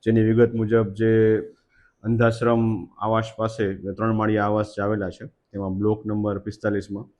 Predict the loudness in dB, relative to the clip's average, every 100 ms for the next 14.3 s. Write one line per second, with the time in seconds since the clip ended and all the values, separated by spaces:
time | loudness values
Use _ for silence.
0 | _ _ _ -8 -6 -6 -4 -4 -6 -6
1 | -4 -4 -2 -4 -4 -6 -6 -6 -2 0
2 | 0 -2 -6 -10 -8 -8 -6 -8 -8 -8
3 | -10 -12 -16 -16 -16 -18 -18 -16 -16 -10
4 | -4 -4 -6 _ -6 -4 -2 -4 -4 -4
5 | -4 -4 -4 -4 -10 -20 _ _ _ -4
6 | 2 4 6 4 2 0 2 2 2 2
7 | 2 0 -6 _ _ _ _ _ _ -18
8 | -12 -10 -8 -8 -10 -14 _ _ _ _
9 | -12 -4 0 0 2 2 2 0 -2 -2
10 | -2 -4 -4 -4 -4 -2 -4 -6 -2 -2
11 | 0 -4 -8 -12 -4 -2 -2 -4 -2 -4
12 | -6 -6 -8 -4 -6 -6 -10 -8 -6 -6
13 | -6 -10 -12 -14 -10 -10 -10 _ _ -8
14 | -6 -6